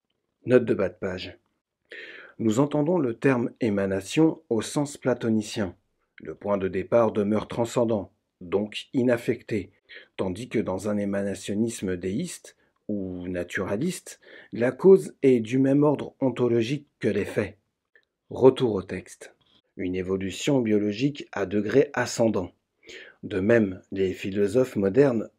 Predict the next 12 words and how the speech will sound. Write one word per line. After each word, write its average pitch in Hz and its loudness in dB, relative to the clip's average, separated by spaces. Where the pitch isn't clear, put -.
mutatis 131 -4
mutandis, 120 -2
remplacent 143 0
la 143 2
causalité 127 2
métaphysique 123 -4
par 101 -2
des 101 -4
causalités 107 0
physiques - -8
et 92 0
empiriques, 107 -4